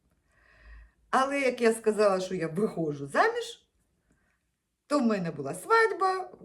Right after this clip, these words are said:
батьки все прийняли, все сп-, ну що, отак.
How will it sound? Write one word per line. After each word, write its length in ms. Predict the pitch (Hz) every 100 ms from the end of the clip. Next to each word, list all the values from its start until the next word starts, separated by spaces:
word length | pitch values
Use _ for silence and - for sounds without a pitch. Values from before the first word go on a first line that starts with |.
| - _
батьки 540 | 165 208 - - 403
все 260 | 392 - 220
прийняли, 640 | - 208 202 202 269 403
все 260 | 392 - 233
сп-, 260 | - - 262
ну 240 | 381 339
що, 300 | 294 - 156 -
отак. 460 | - - - -